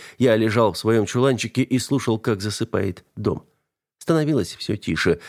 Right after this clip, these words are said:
После трудового дня всем хотелось спать, и только я ждал. Наконец, часы пробили полночь.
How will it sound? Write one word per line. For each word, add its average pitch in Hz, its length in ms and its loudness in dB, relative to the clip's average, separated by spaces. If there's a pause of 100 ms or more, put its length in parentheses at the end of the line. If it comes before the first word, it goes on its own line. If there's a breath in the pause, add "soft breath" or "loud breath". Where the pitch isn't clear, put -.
(140 loud breath)
После 98 300 2
трудового 104 540 2
дня 113 260 2
всем 120 240 0
хотелось 117 480 0
спать, 117 380 2
и 90 160 2
только 104 360 0
я 110 280 2
ждал. - 400 -6 (580)
Наконец, 120 560 0
часы 87 400 -2
пробили 80 460 -2
полночь. - 600 -8